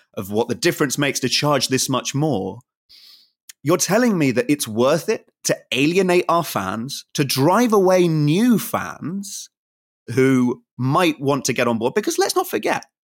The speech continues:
you don't become, you, you're, you are not born a season ticket holder. You become a season ticket holder. You get a taste of it, and then you go. And the fact is,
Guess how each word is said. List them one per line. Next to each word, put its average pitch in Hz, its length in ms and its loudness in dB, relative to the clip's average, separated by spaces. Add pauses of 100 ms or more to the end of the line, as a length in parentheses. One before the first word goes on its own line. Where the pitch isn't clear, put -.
(160)
you 277 100 0
don't 381 320 0
become, - 440 -2
you, 180 180 2
you're, 175 200 2
you 185 160 2
are 196 60 2
not 180 360 -2
born 151 400 2
a 117 60 -6
season 156 480 -2
ticket - 320 -6
holder. 101 420 -4 (260)
You 190 120 -2
become 185 460 0
a 147 60 2
season 104 340 -2
ticket 98 280 -10
holder. 101 200 -6
You 107 140 -6
get 196 160 0
a 185 60 -2
taste 180 380 -4
of 107 100 -4
it, 123 160 -2 (300)
and 131 240 -4
then 127 240 0
you 123 200 -2
go. 107 500 -4 (800)
And 165 380 -2
the 180 80 0
fact - 320 -4
is, - 200 2